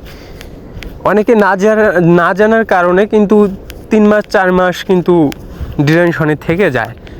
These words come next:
তারা বিষয়টি না জানার কারণে। তো যাই হোক প্রিয় ভিউয়ার্স, আহ, যারা আমার চ্যানেলে নতুন, এখনও আমার চ্যানেলটি সাবস্ক্রাইব করেননি,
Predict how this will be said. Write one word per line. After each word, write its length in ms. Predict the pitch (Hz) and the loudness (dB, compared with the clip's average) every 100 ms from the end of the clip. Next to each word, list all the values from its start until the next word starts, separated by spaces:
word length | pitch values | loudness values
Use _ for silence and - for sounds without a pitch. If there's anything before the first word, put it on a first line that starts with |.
| - - - - - | -18 -18 -18 -18 -6
তারা 180 | 156 160 | -2 0
বিষয়টি 480 | 160 170 208 185 185 | 0 2 2 4 2
না 240 | 151 160 | 2 2
জানার 320 | 156 151 139 | 0 0 -2
কারণে। 400 | 127 123 113 113 110 - - - - - - - - - - - - - - - - - - - - - - - - - - - - - - - - - - - - | -2 -4 -4 -6 -10 -14 -18 -18 -14 -16 -16 -18 -18 -18 -18 -18 -16 -16 -16 -16 -16 -16 -16 -16 -14 -16 -14 -14 -14 -14 -16 -16 -16 -16 -16 -14 -14 -16 -16 -14 -4
তো 80 | 147 | 0
যাই 260 | 139 175 190 | 2 2 2
হোক 160 | 214 - | 2 0
প্রিয় 200 | 196 180 | 2 2
ভিউয়ার্স, 540 | 165 170 190 339 - - | 4 4 4 0 -4 -14
আহ, 1600 | - - - - - - - - - - - - 139 139 139 139 | -16 -16 -16 -14 -14 -14 -16 -16 -16 -14 -12 -4 -2 0 0 2
যারা 400 | 165 175 185 - - | 2 2 0 -2 -2
আমার 220 | 165 190 | 0 0
চ্যানেলে 400 | - 196 196 190 | 0 2 4 2
নতুন, 460 | 175 160 175 220 277 - - - - | 2 2 2 2 2 -4 -14 -14 -6
এখনও 340 | 147 156 196 202 | -4 -2 0 2
আমার 240 | 160 170 | 2 0
চ্যানেলটি 440 | - 147 151 160 | 0 0 2 0
সাবস্ক্রাইব 500 | 165 147 120 - 151 147 - | -2 -4 -6 -2 -2 -2 -2
করেননি, 460 | 165 170 175 190 | 0 2 2 2